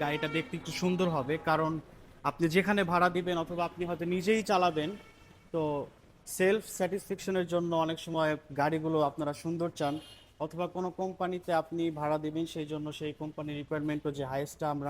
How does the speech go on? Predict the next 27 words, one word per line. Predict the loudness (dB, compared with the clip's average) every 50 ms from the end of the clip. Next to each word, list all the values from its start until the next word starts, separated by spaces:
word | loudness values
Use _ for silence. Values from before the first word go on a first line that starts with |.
| 0 0
নিব | 0 0 0 0 0 -2 -6 -16 -20 -20 -20 _ _ -4 -4
দেখতে | -4 -4 -4 -10 -10
একটু | -8 -10 -6 -4
সুন্দর | -2 -2 -2 -2 -4 -4
হতে | -6 -6 -6 -6
হবে। | -6 -8 -12 -16 -18 _ -20 -20 _ -20 -20 _ _ -10
So | -10 -4 0 2
তাদের | 2 2 2 0 0 0 -2
জন্য | -2 -2 -2 -2 0 0 0
আমাদের | 0 0 2 0 2 2 0
কাছে | 0 0 -2 -4 -4 -4 -2 0 2
এই | 2 2 2
হায়েস্টটা | 0 -2 -2 -2 -4 -4 -4 -4 -2 0
শোরুমে | 4 4 4 4 4 2 2 2
রেডি | 2 2 0 -2 -2
আছে। | -4 -6 -8 -10 -12 -14 -16 -20 -20 -20 -20 -20 -20 -20 -6 -4 -4
এটার | 0 2 0 0 2 0
মডেল | 0 0 0 0 -2
হচ্ছে | -2 -4 -6 -6 -2
দুই | 0 0 0
হাজার | 2 2 0 0 0 -2 -2
বিশ, | -2 -2 -2 -4 -4 -6 -8 -12 -16 -20 -20 -20 -20 -20 -20 -20 -20 -12 -2 0
প্রাইস | 2 2 2 2 0 -2
হচ্ছে | -4 -6 -6 -6 -4 -4 -2 0 0
মাত্র | -2 -2 -2 -4 -4 -4 -4 -4 -4
তেতাল্লিশ | -6 -4 -2 -2 -2 -2 -4 -4 -2 -2
লক্ষ | -2 -2 -2